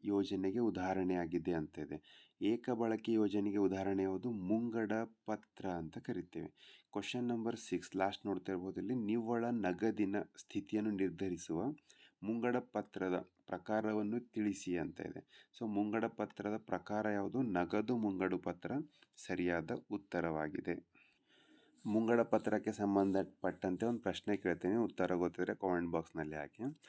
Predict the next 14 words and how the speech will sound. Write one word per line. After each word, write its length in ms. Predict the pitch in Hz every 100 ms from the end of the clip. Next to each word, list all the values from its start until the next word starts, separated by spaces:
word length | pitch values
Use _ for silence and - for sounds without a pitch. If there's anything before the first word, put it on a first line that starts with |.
| - - -
ಭಾರತ 320 | 104 113 113
ಸರ್ಕಾರ 500 | 117 110 101 - 101
ಇತ್ತೀಚೆಗೆ 560 | 101 92 98 92 98 104
ಬಜೆಟನ್ನು 640 | 90 87 90 95 101 98
ಮಂಡನೆ 360 | 92 87 85 90
ಮಾಡ್ತಲ್ಲ, 420 | 87 82 - 104
ಬಜೆಟನ್ನು 540 | 123 98 101 98 107 107
ಮಂಡಿಸಿರ್ತಕ್ಕಂಥವ್ರು 1200 | 92 87 95 - 95 98 - 92 90 98 95
ಯಾರು 340 | 92 85 90 92
ಅಂತ 180 | 90 90
ನಿಮಗೆ 260 | 85 87
ಗೊತ್ತಿದ್ರೆ 460 | 87 - - 85 131
ಕಾಮೆಂಟ್ 460 | 117 90 80 78
ಮಾಡಿ. 360 | 78 71 135